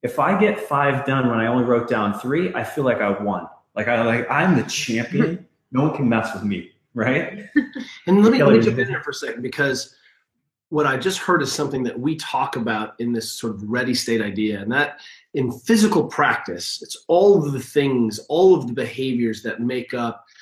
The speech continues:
Speaker 3: sort of taking care, a feeding of nervous system, nutrition, stress. So, and what we always are trying to get people to advocate for is not, "Hey, I either trained like a demon or didn't, so I'm a failure or not," but I have all of these net positive inputs.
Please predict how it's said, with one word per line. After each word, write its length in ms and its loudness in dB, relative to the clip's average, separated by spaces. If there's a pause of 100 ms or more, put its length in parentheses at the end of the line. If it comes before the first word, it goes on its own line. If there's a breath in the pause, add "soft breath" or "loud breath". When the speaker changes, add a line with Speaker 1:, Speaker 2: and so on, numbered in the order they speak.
(120)
Speaker 3:
sort 300 -6
of 100 -20
taking 480 0
care, 520 -2
a 60 -12
feeding 360 -2
of 80 -6
nervous 360 2
system, 380 -2
nutrition, 800 -2
stress. 520 -2
So, 120 -4 (500 loud breath)
and 80 2
what 100 6
we 100 8
always 260 6
are 80 0
trying 220 2
to 80 2
get 240 -2
people 180 -4
to 100 -4
advocate 440 -2
for 180 -2
is 140 -8
not, 240 2 (200)
"Hey, 200 0
I 140 0
either 200 2
trained 380 2
like 120 -2
a 60 -4
demon 300 -2
or 80 -2
didn't, 400 2
so 100 -8
I'm 80 -2
a 60 -4
failure 300 -2
or 20 -2
not," 280 -2
but 140 -10 (380 loud breath)
I 20 -4
have 240 -4
all 260 6
of 120 4
these 260 -2
net 300 0
positive 500 -2
inputs. 600 -8